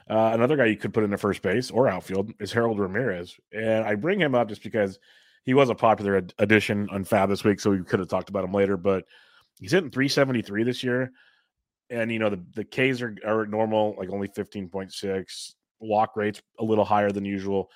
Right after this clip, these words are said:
He's doing things well. Like, obviously, three seventy-three is nuts, but he, he's always had a pretty decent batting average. What's wild is in twenty twenty-two, he had six homers. Twenty twenty-one, he had seven homers.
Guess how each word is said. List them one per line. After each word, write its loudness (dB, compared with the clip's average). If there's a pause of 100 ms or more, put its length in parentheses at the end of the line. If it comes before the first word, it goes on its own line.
(180)
He's -6
doing 2 (360)
things -2
well. -2
Like, -6
obviously, 0
three -4
seventy-three -2
is -6
nuts, -2
but -2
he, -4
he's -6
always 2
had 0
a -4
pretty -4
decent -8
batting -14
average. -20 (800)
What's -4
wild 4 (400)
is -4
in -10
twenty 0
twenty-two, -2
he 4
had 2
six -8
homers. -6
Twenty -6
twenty-one, -2
he -2
had -6
seven -4
homers. -10